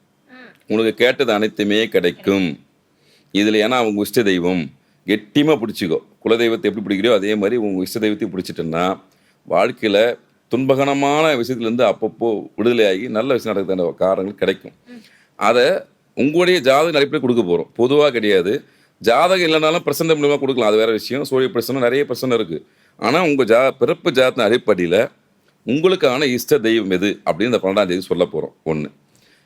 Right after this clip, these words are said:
Speaker 2: இரண்டாவது, ஒவ்வொரு பிரச்சனைக்கான தீர்வுக்கான கோயிலும் சொல்ல போறோம்.
Speaker 1: ம்.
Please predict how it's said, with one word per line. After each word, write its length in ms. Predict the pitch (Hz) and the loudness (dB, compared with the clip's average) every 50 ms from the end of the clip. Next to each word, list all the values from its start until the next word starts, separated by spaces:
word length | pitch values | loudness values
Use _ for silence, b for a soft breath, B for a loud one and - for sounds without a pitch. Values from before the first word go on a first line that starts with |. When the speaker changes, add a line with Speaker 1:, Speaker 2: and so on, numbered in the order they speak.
| b _ | b _
Speaker 2:
இரண்டாவது, 600 | 135 160 190 190 185 175 170 151 123 104 101 - - | 0 0 0 2 2 2 4 4 2 2 -2 -4 -2
ஒவ்வொரு 420 | 123 151 175 185 208 214 202 180 - | 2 2 2 4 4 4 2 2 -2
பிரச்சனைக்கான 520 | 160 156 180 185 185 156 165 156 151 127 - _ - | -4 -4 -2 -2 0 0 2 0 0 -2 -4 _ -2
தீர்வுக்கான 500 | 190 208 208 196 190 160 151 147 139 139 | 0 0 0 0 0 0 0 2 0 0
கோயிலும் 360 | - 180 196 208 208 208 196 | 0 2 2 2 2 0 0
சொல்ல 220 | - 156 143 131 117 | 0 0 -2 -2 -2
போறோம். 280 | 90 95 90 80 - - _ B B B | -2 -4 -4 -4 -6 -10 _ B B B
Speaker 1:
ம். 40 | B | B